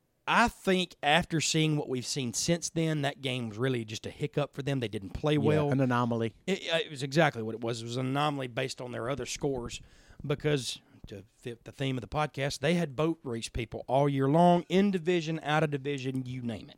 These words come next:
Speaker 2: Yeah.
Speaker 1: This is a week that they have to have everything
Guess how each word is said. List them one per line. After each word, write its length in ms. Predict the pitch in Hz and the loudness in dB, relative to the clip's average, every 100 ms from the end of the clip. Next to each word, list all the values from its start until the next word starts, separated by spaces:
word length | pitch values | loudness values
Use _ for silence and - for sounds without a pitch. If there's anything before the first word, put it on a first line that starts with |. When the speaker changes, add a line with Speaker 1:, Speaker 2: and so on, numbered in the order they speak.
| 92 | -2
Speaker 2:
Yeah. 140 | 92 76 - - - - _ _ _ _ _ _ _ _ - | -2 -4 -14 -20 -20 -20 _ _ _ _ _ _ _ _ -12
Speaker 1:
This 360 | 127 131 220 226 | 0 8 8 8
is 100 | 180 | 4
a 60 | 160 | 6
week 320 | 156 147 - - | 6 4 0 -8
that 220 | 131 - | -8 -4
they 220 | - 151 | 0 0
have 500 | 120 - 151 - - | 0 2 2 0 -8
to 180 | - 123 | -4 -4
have 360 | 120 113 104 - _ | -2 -4 -6 -14 _
everything 1080 | 147 156 139 143 143 123 139 127 113 107 | -2 0 0 0 0 -2 -2 -2 -2 -6